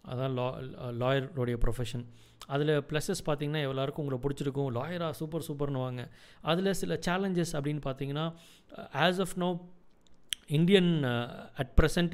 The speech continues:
இது வரைக்கும் lawyers are not, அவங்களுக்கு வந்து ஒரு, ஒரு ரூல் இருக்கு. அதையும் தாண்டி அவங்க போய், "நான் லாயர், உங்களுக்கு கேஸ் இருந்தா சொல்லுங்க, நான் வந்து ஹேண்டில் பண்றேன்ற" மாதிரி they are not supposed to go and market it. It's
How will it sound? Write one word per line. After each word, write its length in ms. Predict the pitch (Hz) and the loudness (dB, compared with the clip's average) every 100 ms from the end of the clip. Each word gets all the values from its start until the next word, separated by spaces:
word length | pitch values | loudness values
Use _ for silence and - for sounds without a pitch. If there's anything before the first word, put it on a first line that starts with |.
| - | -2
இது 200 | 156 151 | 0 2
வரைக்கும் 420 | 147 135 180 214 - - - | 2 0 -4 -4 -12 -20 -10
lawyers 480 | 139 143 175 185 175 147 | 0 2 2 0 -4 -4
are 120 | 131 | -2
not, 240 | 139 175 - | 2 2 0
அவங்களுக்கு 340 | - 165 175 180 | 2 4 4 4
வந்து 100 | 202 | 4
ஒரு, 220 | 170 147 | 4 4
ஒரு 180 | 135 135 | 4 4
ரூல் 280 | 151 202 135 | 4 4 2
இருக்கு. 220 | 117 - | -4 -6
அதையும் 400 | 123 131 190 196 | -4 0 0 0
தாண்டி 300 | 170 175 196 | 0 -2 0
அவங்க 180 | 170 147 | 0 0
போய், 180 | 180 170 | 0 0
"நான் 240 | 156 147 | 2 2
லாயர், 380 | 165 185 180 147 - - | 2 4 2 0 -10 -6
உங்களுக்கு 380 | 151 147 147 | -2 -2 0
கேஸ் 160 | 190 185 | -2 0
இருந்தா 360 | 165 165 175 165 | -2 2 2 2
சொல்லுங்க, 440 | 170 175 165 160 | 2 2 2 0
நான் 260 | 151 139 143 | 0 -2 -2
வந்து 100 | 139 | 0
ஹேண்டில் 240 | 165 170 | 0 0
பண்றேன்ற" 400 | 165 131 139 135 | 0 -2 -2 -2
மாதிரி 320 | 143 165 156 - - - | 0 0 0 -4 -18 -4
they 40 | |
are 140 | 139 135 | -2 0
not 160 | 165 196 160 | -2 -2 -2
supposed 120 | 165 | -2
to 180 | 165 143 | -4 -2
go 140 | 143 156 | 2 2
and 200 | 139 - - 120 | 0 -8 -14 -4
market 320 | 127 143 156 | -2 0 -4
it. 80 | 113 - - - | -6 -10 -20 -12
It's 280 | 143 120 - | -10 -8 -10